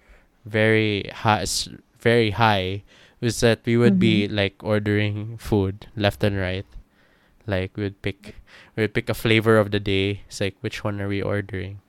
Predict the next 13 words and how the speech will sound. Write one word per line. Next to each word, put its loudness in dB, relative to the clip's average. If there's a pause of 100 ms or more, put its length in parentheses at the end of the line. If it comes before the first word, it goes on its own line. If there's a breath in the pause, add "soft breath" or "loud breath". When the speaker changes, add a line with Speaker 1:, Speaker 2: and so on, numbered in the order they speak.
(880)
Speaker 1:
Then, 4
Speaker 2:
Yeah. -10 (360 loud breath)
Speaker 1:
then 4
as 2
the 6
restrictions 2
eased -2
up, -2
it's -6
like, 0
okay, -4 (300 soft breath)
we 0
just, -4